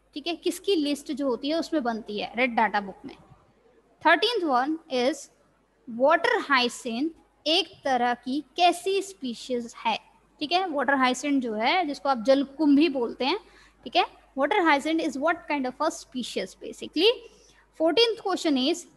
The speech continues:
एक इंटरनेशनल बॉडी जो कि स्टडी करती है और असेस करती है ग्लोबल कंजर्वेशन स्टेटस को किसकी, प्लांट्स और एनिमल्स की, ठीक है,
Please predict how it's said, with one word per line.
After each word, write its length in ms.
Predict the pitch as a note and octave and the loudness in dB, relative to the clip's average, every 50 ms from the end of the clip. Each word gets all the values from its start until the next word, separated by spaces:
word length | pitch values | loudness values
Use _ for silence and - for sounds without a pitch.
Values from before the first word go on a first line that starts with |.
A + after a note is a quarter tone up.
| _ - | _ 0
एक 180 | E4+ F4+ F4 | 0 0 2
इंटरनेशनल 800 | D#4 D#4 D4 C#4 E4+ E4 E4+ F4 F#4 G4 - - - B4 A4 F4 | 4 2 4 4 2 2 4 4 2 2 0 -2 -2 0 0 2
बॉडी 380 | C4 C4+ B3 A#3 A#3+ A#3+ C4+ D#4 - _ - _ _ _ | 4 4 4 4 2 0 -4 -6 -6 _ -20 _ _ _
जो 300 | A3 G3 F#3+ D4+ F4+ G4+ | -14 -8 -4 -2 -2 -2
कि 240 | F#4 G4 - G#4+ A4+ G#4+ | -4 0 2 2 2 2
स्टडी 400 | - - - C#4 C4+ C4 D#4+ F#4+ | 0 -2 0 2 2 4 4 2
करती 380 | D#4+ F4+ D#4+ D4 D4 - D#4 D4+ | 2 2 0 0 0 -2 -2 0
है 240 | D4 D4+ D#4 F4 F4 - _ _ _ _ - | 2 2 0 -2 -4 -8 _ _ _ _ -2
और 120 | C#4+ D#4+ | 0 0
असेस 520 | - - - E4+ - - - B4 - - - | 0 -2 -4 -6 -6 0 0 0 0 0 0
करती 400 | - D#4+ C#4 C4 C4+ D4+ C#4 C4+ | -2 -2 -2 0 -4 -4 -4 0
है 140 | C4+ D4 D4+ | 0 0 -2
ग्लोबल 580 | C4 A3+ A3 C4+ D4+ F4+ E4 F#4 A4+ A4+ A4 - - | -2 -4 -2 -2 -2 -2 0 2 2 2 2 0 0
कंजर्वेशन 680 | - D4+ C#4 B3+ A#3+ C4+ C4+ C4 C4+ C4+ - - D#4+ D4+ | 0 0 0 2 2 0 0 2 0 -2 -2 -2 -4 -4
स्टेटस 500 | D4 - - C#4 C#4 C#4 F4+ E4+ D#4+ - - - | -4 -2 0 0 0 2 2 2 2 0 -6 -8
को 200 | - A#3 B3+ D#4+ E4 - _ _ | -4 -4 -4 -4 -6 -10 _ _
किसकी, 320 | - G4 F#4+ G4 - F4+ C4 F#3 - _ _ _ _ _ _ | -2 -2 -2 0 -2 -2 -2 -2 -6 _ _ _ _ _ _
प्लांट्स 400 | C4 B3+ B3+ C#4+ E4+ F#4 - - - C4 | 4 6 6 6 4 2 -2 -6 -4 0
और 180 | C4 C4 C#4+ - - - | 2 2 2 0 0 -2
एनिमल्स 500 | B3 B3+ C4+ C4+ C#4 C4+ B3+ A#3+ C4+ - | 0 0 2 2 2 2 2 -2 -4 -10
की, 180 | _ G3+ - - _ _ _ | _ -16 -18 -18 _ _ _
ठीक 140 | E4 - | -6 -2
है, 140 | F#4+ G4 G4+ | -2 -2 -2